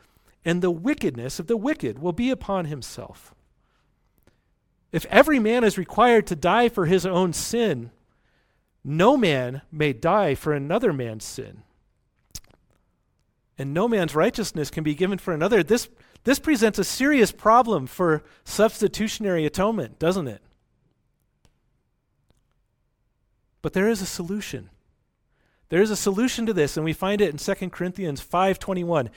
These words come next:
"He was made, or he made him who knew no sin to be sin on our behalf,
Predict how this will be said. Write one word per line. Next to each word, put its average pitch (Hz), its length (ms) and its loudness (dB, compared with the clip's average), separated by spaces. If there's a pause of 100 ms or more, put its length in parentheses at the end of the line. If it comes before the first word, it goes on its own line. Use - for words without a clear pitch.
(520)
"He 214 180 2
was 202 240 6
made, 185 600 2 (520)
or 143 180 2
he 220 220 -2
made 214 280 2
him 214 320 2
who 196 200 0
knew 202 460 2
no 214 300 2
sin 220 440 -2
to 175 100 -4
be 180 160 -4
sin 220 360 -2
on 160 120 -2
our 156 160 2
behalf, 160 460 -2